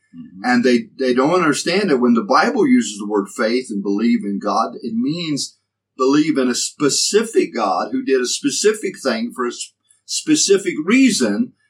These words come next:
Speaker 2: not just this kind of out there God.
Speaker 1: Right. A God that is seeking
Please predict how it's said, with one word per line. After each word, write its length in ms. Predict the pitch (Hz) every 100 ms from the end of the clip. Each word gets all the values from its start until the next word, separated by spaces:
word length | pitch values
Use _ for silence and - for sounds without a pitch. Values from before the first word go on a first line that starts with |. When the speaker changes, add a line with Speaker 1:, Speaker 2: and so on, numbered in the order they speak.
| _ -
Speaker 2:
not 260 | 147 196 202
just 300 | 175 165 156
this 180 | 143
kind 380 | - 139 139 139
of 220 | 123 110 - - - _ _ _ _ _ - _
out 260 | - 202 233
there 180 | 117 95
God. 300 | 95 - - _
Speaker 1:
Right. 280 | _ - - _ _ -
A 40 | -
God 380 | 85 107 113
that 160 | - -
is 260 | - - -
seeking 460 | 117 - 120 117